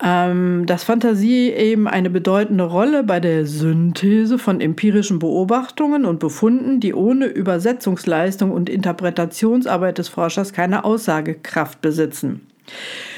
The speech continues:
Ähm, ich glaube, das ist das, was heute ja auch so neudeutsch das Out-of-the-Box-Thinking <laughs> genannt wird. Entschuldigung, aber ich finde diese Ausdrücke immer wirklich ausgesprochen komisch.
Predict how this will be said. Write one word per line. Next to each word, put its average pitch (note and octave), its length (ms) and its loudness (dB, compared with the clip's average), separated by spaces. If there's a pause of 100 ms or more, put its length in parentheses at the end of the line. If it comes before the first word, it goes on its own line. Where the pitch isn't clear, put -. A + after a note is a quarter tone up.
(400)
Ähm, F3 460 0 (800)
ich - 160 -12
glaube, A3+ 480 2
das G#3 200 0
ist A3+ 240 -2
das, G#3+ 300 0
was F#3+ 240 0
heute A3 400 2
ja G3 220 2
auch E3+ 120 0
so F#3+ 160 0
neudeutsch F#3+ 920 0
das F#3+ 300 -2 (120)
Out-of-the-Box-Thinking F3+ 1900 -2 (240)
<laughs> - 180 -20 (600)
genannt G#3 360 2
wird. F#3 80 0
Entschuldigung, F3+ 400 0
aber F3+ 220 2
ich F3+ 100 -8
finde F#3 240 0
diese F3 240 -2
Ausdrücke F3+ 680 -2
immer E3+ 340 -2
wirklich E3+ 400 -4
ausgesprochen F3 580 -2
komisch. F3 460 -4